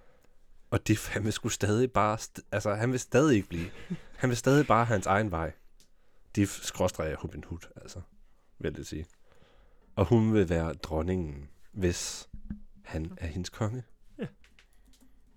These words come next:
Speaker 1: Og det er simpelthen det, jeg har fisket ud af den her halvfemser basker af, af, af Winx Club glæde
Speaker 2: Ja.
Speaker 1: fra samme periode.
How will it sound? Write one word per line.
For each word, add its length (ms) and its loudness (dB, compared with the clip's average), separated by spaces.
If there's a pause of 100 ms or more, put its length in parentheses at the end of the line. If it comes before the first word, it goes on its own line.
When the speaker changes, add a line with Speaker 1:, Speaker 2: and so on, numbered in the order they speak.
(160)
Speaker 1:
Og 80 -2
det 80 2
er 40 2
simpelthen 300 0
det, 120 4
jeg 100 2
har 80 -4
fisket 340 -4
ud 180 2
af 80 2
den 180 -4
her 200 -6 (1500)
halvfemser 760 -4 (500)
basker 540 -4 (1700)
af, 380 6 (1400)
af, 460 4
af 100 -2
Winx 360 0 (100)
Club 300 -2 (640)
glæde 400 0 (140)
Speaker 2:
Ja. 240 -2 (1000)
Speaker 1:
fra 140 2
samme 240 2
periode. 380 0